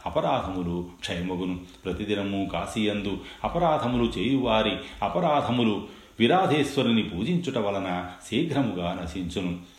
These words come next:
పిలపిలా తీర్థమున స్నానము చేసి సుముఖుడు పశ్చిమ ముఖముగా ప్రతిష్ఠించిన సుముఖేశ్వరుని దర్శించిన వారికి యమధర్మరాజు సుముఖుడగును. పాపములు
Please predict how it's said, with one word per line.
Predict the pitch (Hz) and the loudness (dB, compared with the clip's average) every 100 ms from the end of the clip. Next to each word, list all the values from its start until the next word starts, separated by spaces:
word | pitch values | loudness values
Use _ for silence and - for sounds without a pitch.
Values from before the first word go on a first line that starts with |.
| - | -2
పిలపిలా | 107 113 113 110 107 104 | 2 4 4 4 4 2
తీర్థమున | 104 - 110 110 101 - - - | -2 -2 0 2 0 -4 -12 -2
స్నానము | 113 175 156 117 95 | 2 4 2 0 -2
చేసి | 98 110 98 87 - - | -2 0 0 -2 -6 -10
సుముఖుడు | - 151 - 151 131 92 - - | 0 0 4 4 4 2 -6 -4
పశ్చిమ | 131 - 202 | -4 0 0
ముఖముగా | 170 139 135 123 113 113 | 0 0 0 0 2 2
ప్రతిష్ఠించిన | 95 87 131 - 131 120 117 92 - - | 0 -4 -6 -2 -2 2 0 0 -6 -8
సుముఖేశ్వరుని | - 170 175 190 175 151 123 120 | 0 2 4 2 4 0 2 0
దర్శించిన | 92 87 - 95 - 127 | -2 -4 -4 -4 -2 -2
వారికి | 107 104 98 90 92 85 - - 90 | 0 0 -2 0 0 0 -6 -10 -6
యమధర్మరాజు | - - 127 101 95 90 82 127 175 - - | -4 -2 -4 -4 -4 -4 -2 -2 -4 -12 -8
సుముఖుడగును. | 85 87 104 90 92 92 92 - - _ _ _ _ - _ _ _ - - - - - | -6 -2 -2 -2 -2 -4 -8 -18 -20 _ _ _ _ -20 _ _ _ -20 -20 -20 -20 2
పాపములు | 139 185 175 143 120 104 | 4 4 4 4 4 2